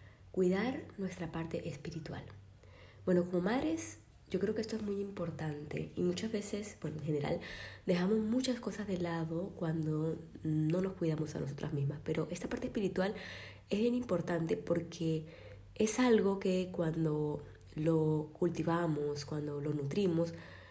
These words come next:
genera un impacto en todas las áreas de nuestra vida, ¿no? Entonces, eh, bueno, hoy quiero hablar un poco de eso.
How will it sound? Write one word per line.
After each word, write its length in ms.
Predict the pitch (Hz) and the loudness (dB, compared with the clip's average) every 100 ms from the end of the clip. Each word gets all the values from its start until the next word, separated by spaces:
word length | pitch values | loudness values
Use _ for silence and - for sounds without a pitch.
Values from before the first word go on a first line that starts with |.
| - - - - - | -20 -20 -20 -20 -12
genera 360 | - 180 214 285 | -2 2 4 4
un 100 | 294 | 2
impacto 680 | 208 185 - 226 - 170 165 165 - - - - | 2 0 -4 -6 -4 -4 -4 -6 -16 -20 -20 -4
en 260 | 165 165 165 | 0 2 2
todas 220 | 170 180 | 0 2
las 120 | 175 | 0
áreas 200 | 151 160 | 2 0
de 60 | 143 | 0
nuestra 260 | 135 - | -2 -2
vida, 260 | 143 139 139 | -4 -4 -6
¿no? 100 | 143 - - - - - - - - - - | -8 -10 -14 -18 -18 -20 -20 -20 -20 -10 -2
Entonces, 500 | 170 170 165 202 - - - - - | 2 4 4 2 -2 -12 -14 -10 2
eh, 240 | 185 170 | 4 6
bueno, 180 | 170 165 | 8 6
hoy 80 | 160 | 6
quiero 540 | 156 185 208 220 214 - | 6 6 8 8 6 -2
hablar 280 | 170 165 165 | 0 2 4
un 100 | 170 | 2
poco 260 | - 170 175 | 0 2 4
de 200 | 180 214 | 6 6
eso. 380 | 233 - 254 | 4 2 2